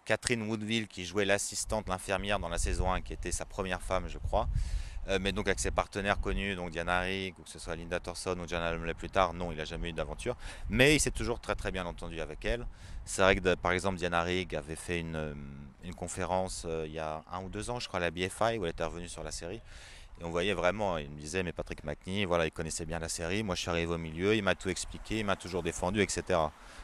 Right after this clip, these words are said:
Et donc, on voyait que vraiment, il y avait une vraie, un vrai attachement de, de elle envers lui. Et de, parce que c'est vrai qu'elle, elle débarquait de la télé, elle avait fait que du théâtre avant. Donc, c'est vraiment Macnee qui lui a tout expliqué.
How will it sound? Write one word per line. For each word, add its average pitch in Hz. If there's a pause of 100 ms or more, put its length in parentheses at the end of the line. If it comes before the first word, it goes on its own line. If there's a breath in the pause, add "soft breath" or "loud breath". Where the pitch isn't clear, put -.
(140)
Et 85
donc, 98
on 101
voyait 104
que 113
vraiment, 104
il 123
y 104
avait 95
une 92
vraie, 104
un 90
vrai 87
attachement 101
de, 87
de 82
elle 90
envers 85
lui. 101
Et 95
de, 85 (340 soft breath)
parce -
que 92
c'est -
vrai 107
qu'elle, 117
elle 85
débarquait 85
de 87
la 85
télé, 143
elle 90
avait 78
fait 87
que 76
du 78
théâtre 80
avant. 107 (340 soft breath)
Donc, 80
c'est -
vraiment 82
Macnee 90
qui 87
lui 82
a 78
tout -
expliqué. -